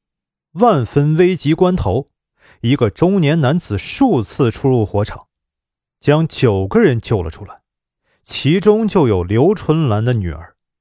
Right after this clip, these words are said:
女儿说：“如果不是这个人将她背出来，她肯定没命了。”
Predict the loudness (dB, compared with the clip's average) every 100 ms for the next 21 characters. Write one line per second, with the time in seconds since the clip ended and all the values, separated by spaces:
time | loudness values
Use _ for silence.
0 | _ _ _ _ _ _ _ _ 0 2
1 | 2 2 2 2 -2 _ _ 0 2 0
2 | 0 0 0 0 0 2 0 0 0 0
3 | 0 0 0 0 -4 -8 -8 _ _ _
4 | _ -2 -2 -4 -8 -10 -4 -2 0 -4
5 | -8 -8 -8 -10